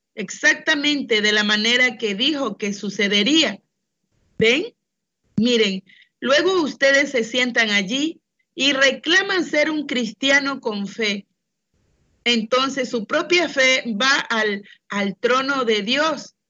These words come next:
y toca al sumo sacerdote. Y él regresa por medio de un don y contesta para demostrar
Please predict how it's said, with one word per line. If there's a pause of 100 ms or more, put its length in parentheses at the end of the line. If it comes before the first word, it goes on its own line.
(160)
y
toca
al
sumo
sacerdote. (480)
Y
él
regresa
por
medio
de
un
don (340)
y
contesta
para
demostrar